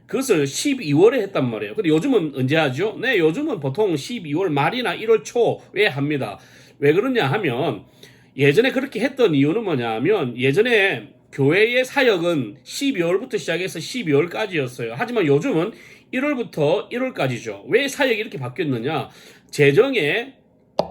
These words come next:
재정의 결산의 기준에 따라 바뀐 겁니다. 그러면 왜 예전에는 십일월에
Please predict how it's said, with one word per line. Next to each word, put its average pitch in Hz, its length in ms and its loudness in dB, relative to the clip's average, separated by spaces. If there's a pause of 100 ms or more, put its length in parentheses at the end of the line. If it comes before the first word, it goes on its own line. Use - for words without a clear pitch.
재정의 202 460 2
결산의 208 720 2
기준에 190 340 -6
따라 180 200 -2
바뀐 156 300 -8
겁니다. 120 520 -6 (380)
그러면 247 400 4
왜 254 220 4
예전에는 208 440 2
십일월에 208 1160 0